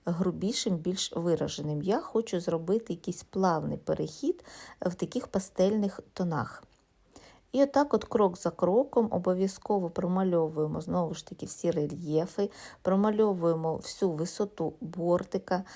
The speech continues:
незважаючи на те, що у нас, звісно, буде зверху опил, і всю товщину ми будемо прибирати, але без достатньої кількості, наприклад, полігелю,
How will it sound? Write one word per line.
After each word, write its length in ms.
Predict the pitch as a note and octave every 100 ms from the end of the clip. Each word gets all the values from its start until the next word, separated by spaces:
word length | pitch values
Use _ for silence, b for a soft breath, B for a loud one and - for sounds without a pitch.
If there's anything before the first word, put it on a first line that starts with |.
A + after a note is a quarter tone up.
| B B
незважаючи 680 | F3+ F#3+ F#3+ F#3+ E3+ E3+ E3+
на 140 | F3
те, 220 | E3+ F3
що 220 | E3+ - E3+
у 20 |
нас, 220 | E3 E3
звісно, 480 | F3+ F#3 F3 - D#3
буде 360 | D#3+ D#3+ E3 D#3 -
зверху 560 | E3+ F3 E3 F3+ - -
опил, 480 | - B3+ C#4+ A#3 A3 B B B
і 80 | -
всю 220 | F3+ -
товщину 540 | F3+ E3 F3+ - G3+ F#3
ми 180 | E3+ G#3+
будемо 460 | F#3+ E3+ D#3 D#3
прибирати, 800 | D#3 B3 A3 G3 D3+ D3+ D#3 A3 B B B
але 340 | G3 G3+ G#3
без 400 | F3 F3 F#3+ F3+ -
достатньої 1000 | D#3 F#3+ - - G#3 G3 - F3 E3 D#3+ - -
кількості, 560 | G3+ G3+ - - -
наприклад, 540 | F3 F#3 - F3 E3 D#3 -
полігелю, 800 | F#3+ E3+ E3 E3+ F3+ G3+ F#3